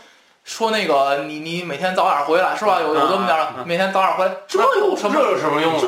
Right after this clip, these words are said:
Speaker 1: 有什么用啊？这，
Speaker 2: <laughs>
Speaker 1: 其实我就说，你，你把武，你把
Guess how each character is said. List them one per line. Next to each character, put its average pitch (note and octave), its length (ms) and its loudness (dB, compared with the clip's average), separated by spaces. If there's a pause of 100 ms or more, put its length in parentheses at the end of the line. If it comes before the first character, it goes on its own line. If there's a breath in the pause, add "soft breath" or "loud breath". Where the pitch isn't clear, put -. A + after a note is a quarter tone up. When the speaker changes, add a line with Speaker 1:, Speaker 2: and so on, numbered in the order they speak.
(100)
Speaker 1:
有 E4+ 140 0
什 G3 120 -4
么 E3 120 -2
用 E3+ 200 -2
啊？ B2+ 60 -2
这， B2+ 560 -10
Speaker 2:
<laughs> - 20 -
Speaker 1:
其 C#4+ 200 -2
实 F4+ 60 2
我 C3+ 220 2
就 D3+ 60 0
说， D#3 360 -2 (1700)
你， G#3+ 380 -2
你 G3+ 200 -2
把 A3+ 200 2
武， B2+ 200 -6 (160)
你 F3 160 -6
把 G3+ 300 2